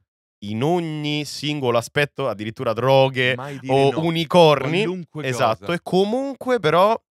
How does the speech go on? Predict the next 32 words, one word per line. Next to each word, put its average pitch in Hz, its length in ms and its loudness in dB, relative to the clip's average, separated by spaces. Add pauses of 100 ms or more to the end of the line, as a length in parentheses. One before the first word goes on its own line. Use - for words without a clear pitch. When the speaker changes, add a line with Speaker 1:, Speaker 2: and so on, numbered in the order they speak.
(360)
Speaker 1:
hanno 170 260 2
una 160 120 2
posizione 135 380 -6
di 123 60 -8
privilegio 143 440 -2
rispetto 135 760 -2
a, 90 600 -8
alla 95 280 -6
parte 120 280 -2
inferiore. 104 500 -6
E 113 40 -4
la 135 80 -4
cosa 202 180 -4
che 147 60 -2
a 127 40 0
me 147 100 -2
ha 143 40 -4
colpito 131 360 -6
molto, 101 240 -8
sai 147 140 -6
qual 104 140 -6
è? 82 160 -6 (540)
Il 117 120 -8
momento 170 440 -2
che 135 120 -4
citavi 123 420 0
tu 131 220 -10
su 110 340 -8
"andate 135 260 0
a 117 120 4
far 110 220 -2
bagno". 87 520 -8